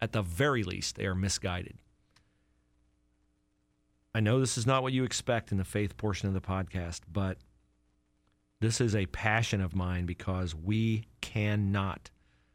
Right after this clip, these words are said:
stand idly by while our children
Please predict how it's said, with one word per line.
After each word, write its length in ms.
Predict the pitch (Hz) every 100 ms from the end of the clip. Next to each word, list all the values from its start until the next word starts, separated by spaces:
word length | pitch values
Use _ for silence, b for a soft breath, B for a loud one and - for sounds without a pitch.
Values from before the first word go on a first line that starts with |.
| _
stand 440 | - - 98 95 92
idly 380 | 85 101 107 101
by 420 | 87 82 78 85 - _ _ _ _ _ _
while 180 | 98 101
our 100 | 101
children 680 | - - 113 92 90 80